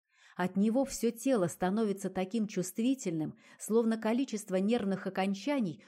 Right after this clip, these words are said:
увеличивается втрое. За долю секунды между нами образуется поток колоссальной энергии, сыплются искры, жажда, голод,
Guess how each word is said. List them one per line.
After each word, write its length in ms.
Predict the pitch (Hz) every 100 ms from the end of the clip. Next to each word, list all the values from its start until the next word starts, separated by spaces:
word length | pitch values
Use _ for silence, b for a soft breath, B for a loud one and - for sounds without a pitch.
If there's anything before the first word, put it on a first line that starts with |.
| B
увеличивается 840 | 196 208 226 247 240 226 233 233
втрое. 600 | 220 - 240 208 160 143 - _ _ b b
За 220 | 180 160 208
долю 260 | 277 269
секунды 580 | 254 262 - 262 190 160
между 320 | 175 170 180
нами 320 | 196 254 208 170
образуется 640 | 170 185 180 226 214 196
поток 520 | 196 190 - 277 277
колоссальной 680 | - 180 190 - 226 214 220
энергии, 600 | 220 220 190 156 151 151 _ b b
сыплются 560 | - 262 262 247 247 233
искры, 640 | - 233 208 - - 170
жажда, 520 | 135 220 220 160 170
голод, 520 | 170 214 247 196 180